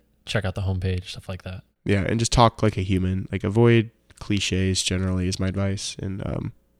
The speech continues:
Speaker 2: don't talk like a, like a press release. <laughs>
Speaker 1: Right. Do you feel like people that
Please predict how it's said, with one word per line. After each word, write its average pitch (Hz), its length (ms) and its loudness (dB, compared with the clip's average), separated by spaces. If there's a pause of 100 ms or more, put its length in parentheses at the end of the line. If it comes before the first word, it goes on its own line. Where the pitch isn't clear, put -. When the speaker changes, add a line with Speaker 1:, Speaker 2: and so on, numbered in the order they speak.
(100)
Speaker 2:
don't - 200 2
talk - 280 0
like - 160 -4
a, 50 260 -6 (200)
like - 200 -10 (160)
a - 40 -8
press - 280 -4
release. - 460 -8
<laughs> - 40 -10 (460)
Speaker 1:
Right. 104 360 -2 (960)
Do 123 80 2
you - 20 0
feel 120 180 2
like 127 280 0
people 120 240 -2
that 113 240 0